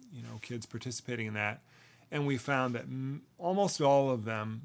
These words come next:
knew that physical activity could worsen symptoms, but less than half knew that mental activity might aggravate symptoms. So I think we still have some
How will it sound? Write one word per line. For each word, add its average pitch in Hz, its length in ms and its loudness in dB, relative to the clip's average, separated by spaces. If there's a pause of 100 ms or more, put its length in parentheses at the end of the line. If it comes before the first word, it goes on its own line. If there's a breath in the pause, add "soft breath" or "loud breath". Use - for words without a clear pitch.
knew 127 640 0
that 117 160 -6
physical 117 400 -4
activity 107 420 -6
could 107 140 -14
worsen 107 340 -8
symptoms, 107 560 -12
but 123 160 -12
less 120 240 -4
than 107 140 -12
half 104 580 -10 (160)
knew 110 220 -6
that 117 160 -10
mental 107 400 -6
activity 101 480 -12
might 104 320 -8 (180)
aggravate 104 480 -10
symptoms. 110 500 -12 (180 loud breath)
So 143 180 -2
I 139 60 0
think 185 300 -6
we 156 100 -4
still 151 280 -2
have 131 180 0
some 113 280 -6